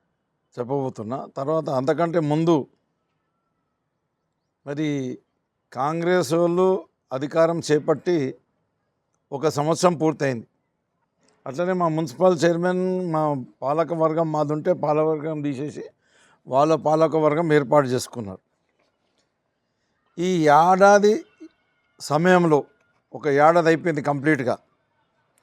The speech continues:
ఈ వన్ ఇయర్ సమయంలో కాంగ్రెస్ వాళ్ళు చేసింది ఏముంది నారాయణఖేడ్ కంటే? ఏమీ లేదు. కేవలము సంబరాలు చేసుకోవడము,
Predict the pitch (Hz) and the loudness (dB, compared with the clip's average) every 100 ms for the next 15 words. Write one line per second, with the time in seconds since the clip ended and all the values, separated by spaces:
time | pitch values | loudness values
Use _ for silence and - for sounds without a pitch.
0 | _ _ _ - 151 160 147 165 196 208 | _ _ _ -8 -2 2 4 4 6 8
1 | 220 175 175 185 180 175 196 233 - _ | 8 6 4 4 4 4 4 4 0 _
2 | - - - 113 _ _ _ _ _ - | -20 -20 -20 -20 _ _ _ _ _ -6
3 | 139 175 202 208 226 185 226 220 175 196 | -2 0 4 8 8 8 6 4 4 4
4 | 175 214 214 190 196 202 202 190 180 185 | 4 2 4 4 4 2 2 4 4 4
5 | 185 180 175 156 160 151 139 143 - _ | 2 0 -2 -2 -2 0 2 0 -6 _
6 | _ _ _ _ 135 143 170 196 220 220 | _ _ _ _ -4 2 8 8 8 8
7 | 202 151 - _ _ _ _ _ _ _ | 8 6 -4 _ _ _ _ _ _ _
8 | _ _ _ _ 139 170 190 202 233 170 | _ _ _ _ 0 4 4 4 2 2
9 | 160 170 180 190 190 190 127 175 175 180 | 4 6 8 8 8 4 2 4 4 4
10 | 196 | 2